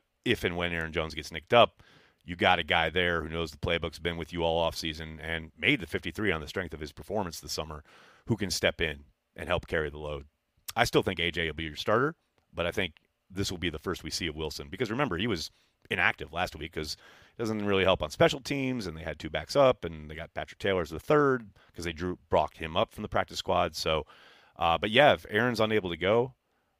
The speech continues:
I, I would suspect, yes, we'll see a little bit of Wilson. I don't think we'll see, I, I'm not gonna sit here and t-, say we're gonna see a ton of him, but yeah, I think we'll see him in the mix. No doubt about it. All right, everybody, I gotta get going. I can't thank you enough for hanging out,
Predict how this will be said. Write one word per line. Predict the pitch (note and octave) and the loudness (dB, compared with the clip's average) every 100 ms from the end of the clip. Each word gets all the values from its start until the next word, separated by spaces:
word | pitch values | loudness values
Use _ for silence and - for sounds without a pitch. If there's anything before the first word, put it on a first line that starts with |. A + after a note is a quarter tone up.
| _ - | _ -16
I, | - - - | -16 -16 -12
I | F2+ A2+ | -6 -2
would | A#2+ G#2+ | 0 0
suspect, | G#2 - - A#2+ - F#2 | 0 -2 4 2 2 0
yes, | F2 D2 D2+ | 0 0 -8
we'll | - | -6
see | - | -4
a | E2+ | -4
little | D#2 D2+ | -4 -8
bit | E2 | -6
of | D#2 | -4
Wilson. | D2+ - D#2 | -6 -6 -4
I | |
don't | A#2+ | -2
think | A2 F#2+ | -2 -6
we'll | |
see, | - - - | -8 -8 -8
I, | F#2 B1+ - | -10 -10 -12
I'm | F2 F#2+ | -10 -4
not | F#2+ | -2
gonna | F2+ | -2
sit | - | -2
here | E2+ | -4
and | D#2 | -6
t-, | - - _ | -12 -20 _
say | - - E2 | -4 0 0
we're | |
gonna | D#2 C#2+ | -2 -6
see | C#2+ | -6
a | - | -6
ton | - A#2+ | -4 -4
of | D#2 | -4
him, | D#2+ E2 _ _ _ _ _ - | -8 -16 _ _ _ _ _ -4
but | G#2 | 4
yeah, | B2 F2+ | 6 6
I | F2 | 2
think | G2+ F2 | -2 -4
we'll | F2 | -6
see | F#2 | -6
him | E2+ | -6
in | |
the | D#2+ | -8
mix. | E2 D#2 - - _ _ | -10 -12 -14 -14 _ _
No | - D#2+ | -10 -6
doubt | D#2 | -6
about | D2 D2 | -6 -8
it. | C#2+ _ _ _ _ _ _ _ _ - | -10 _ _ _ _ _ _ _ _ -2
All | A2+ | 4
right, | G#2 | 4
everybody, | F#2 F#2+ | 4 2
I | G#2+ | 6
gotta | D#3+ D3+ | 8 8
get | A#2+ | 6
going. | A2 A#2+ A2+ | 6 6 6
I | A2 | 2
can't | E3+ E3+ | 2 4
thank | D#3+ D3+ | 4 2
you | C3 | 2
enough | A#2+ A#2+ - | 4 4 4
for | F#2 | 0
hanging | A2+ A2 | 2 6
out, | A2+ | 6